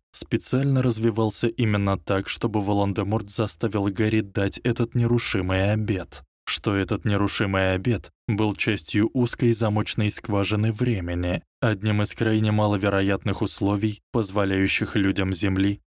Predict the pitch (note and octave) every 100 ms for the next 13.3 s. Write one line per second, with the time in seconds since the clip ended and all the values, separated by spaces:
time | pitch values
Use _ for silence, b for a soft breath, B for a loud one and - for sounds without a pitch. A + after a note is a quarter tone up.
0 | - G#2+ B2 G2 F#2+ - - - _ _
1 | _ B2 G#2 G#2 G#2 F#2+ - G2+ G2 -
2 | G#2+ G2+ - G2 G2 A#2 G2 F#2+ F#2 F#2
3 | A#2 A#2+ G2 - - - G#2+ A#2 D3 C3
4 | A#2+ C#3+ B2+ A2 - A2 A2 - _ A2+
5 | - G#2+ G#2 A2+ - B2 A#2+ - F#2+ F#2+
6 | - - G#2+ G#2+ A2+ F#2+ F2 F#2+ G2+ -
7 | _ _ _ _ - A2 - - D#3 -
8 | B2+ B2+ - B2 A#2 A2+ A#2 A2+ A#2 -
9 | G#2 G#2 G2+ G2+ F#2+ G#2 B2 F2+ - -
10 | - G#2 A2 A2+ C3 B2 C3 A#2+ A2+ G2+
11 | - G2+ G2 G#2+ G2+ F#2 F#2 - F#2+ -
12 | G2+ F#2 - G2+ G#2+ - B2 F2+ - -
13 | F2 E2+